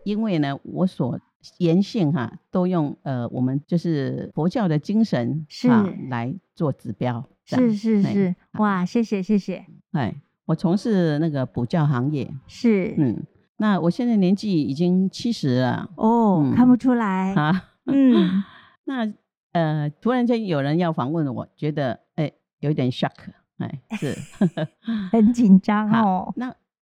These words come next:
Speaker 1: 然后说要问我怎么样进入佛教界的。
Speaker 2: 是。
Speaker 1: 啊。哎呀，我就想了半天了，不晓得怎么，如何讲起哈。那已经从年轻时代以来就有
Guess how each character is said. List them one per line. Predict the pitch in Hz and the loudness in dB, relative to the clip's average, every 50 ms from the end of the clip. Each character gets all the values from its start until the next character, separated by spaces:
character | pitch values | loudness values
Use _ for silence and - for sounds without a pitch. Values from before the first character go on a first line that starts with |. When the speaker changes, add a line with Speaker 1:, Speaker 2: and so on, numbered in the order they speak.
| _ _ | _ _
Speaker 1:
然 | _ - 233 | _ -6 -6
后 | 262 311 285 247 | -4 -4 -6 -6
说 | - 269 240 240 240 - - | -6 -6 -8 -8 -8 -10 -8
要 | - 240 208 190 | -4 -4 -4 -4
问 | - 190 196 170 139 | -2 0 2 2 2
我 | 127 110 110 - - - - _ | 2 0 -4 -6 -8 -12 -14 _
怎 | _ - 143 | _ 0 0
么 | 123 127 139 | 2 2 2
样 | 156 165 156 143 127 120 131 - - _ | 2 2 2 0 0 -2 -4 -6 -10 _
进 | - 185 165 143 139 | 0 2 4 4 4
入 | 147 139 120 110 | 2 0 -4 -6
佛 | - 120 120 117 | -6 -6 -6 -2
教 | - 139 123 117 | 0 -2 -2 -2
界 | - - 131 104 - - | -2 -2 -4 -4 -4 -8
的。 | - - - - - _ _ | -14 -16 -16 -16 -18 _ _
Speaker 2:
是。 | - - - 226 220 196 180 165 - - - 180 - - _ _ _ _ _ _ _ _ _ | -12 -4 0 2 4 4 4 2 -2 -6 -12 -16 -20 -20 _ _ _ _ _ _ _ _ _
Speaker 1:
啊。 | - 196 190 170 | -4 -2 0 0
哎 | 156 | 0
呀， | 143 131 120 113 113 - | 0 -2 -2 -4 -4 -2
我 | 139 151 165 | -2 -2 -2
就 | 160 220 | -2 -4
想 | 208 - - 147 120 | -6 -4 -4 -2 -2
了 | 135 | -4
半 | 139 - 202 175 156 | -4 -4 -2 -2 0
天 | 151 196 165 165 | 0 0 0 0
了， | 151 131 120 117 - _ _ _ | 0 -2 -4 -6 -10 _ _ _
不 | - 214 | -4 -2
晓 | 190 135 120 | -2 -2 -2
得 | |
怎 | - - 123 | -4 -4 -4
么， | 131 143 - - - - | -4 -4 -4 -8 -8 -4
如 | 147 160 190 | -2 0 2
何 | - 139 135 | 2 2 0
讲 | - - 139 110 143 | 0 -2 -2 -2 -2
起 | 160 - - - - 165 | -4 -4 -8 -10 -10 -10
哈。 | 156 - - - - _ _ _ _ _ _ _ | -12 -12 -12 -18 -20 _ _ _ _ _ _ _
那 | 269 269 | -4 -2
已 | 247 214 | -2 -2
经 | 196 190 240 240 240 240 | -2 -2 0 0 0 0
从 | 226 - - 196 208 | 0 0 0 2 4
年 | 202 190 214 | 4 4 4
轻 | 214 - 240 247 | 4 4 4 2
时 | 233 - 190 190 | 2 2 0 0
代 | 220 214 196 | 2 0 0
以 | 170 139 127 123 | 0 0 0 0
来 | 120 117 117 120 127 | 0 0 0 -2 -2
就 | - 185 170 147 131 | -2 -2 -2 0 0
有 | 120 117 110 117 120 | -2 -2 -2 -2 -4